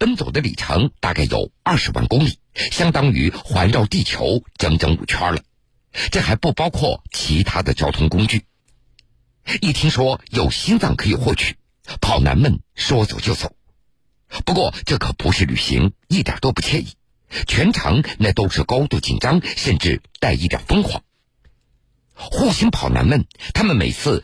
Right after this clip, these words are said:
去获取心脏都需要带上三个大箱子：一个是装手术器械的箱子，一个是装心脏的箱子，和一个灌注心肌保护液的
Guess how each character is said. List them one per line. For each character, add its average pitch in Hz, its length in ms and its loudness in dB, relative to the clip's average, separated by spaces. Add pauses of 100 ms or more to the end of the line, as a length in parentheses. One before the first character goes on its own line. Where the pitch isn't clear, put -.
去 139 140 -2
获 - 240 0
取 - 160 -2
心 202 200 2
脏 180 220 0 (160)
都 120 160 0
需 - 140 0
要 76 100 0
带 85 160 -2
上 73 300 -2
三 - 260 0
个 - 80 -2
大 - 160 -4
箱 143 220 2
子： - 140 -8 (720)
一 170 140 0
个 160 120 2
是 120 160 0
装 139 240 2
手 - 180 -2
术 117 200 -2
器 - 260 -2
械 - 160 -2
的 - 60 -6
箱 - 180 0
子， - 160 -8 (260)
一 160 120 2
个 - 180 0 (100)
是 139 160 0
装 139 220 2
心 226 240 2
脏 147 180 2
的 - 80 0
箱 78 220 0
子， - 180 -2 (240)
和 - 100 0
一 127 140 0
个 131 140 0
灌 113 240 0
注 120 160 2
心 165 260 2
肌 143 160 0
保 - 140 -8
护 - 200 -4
液 185 200 2
的 - 180 -2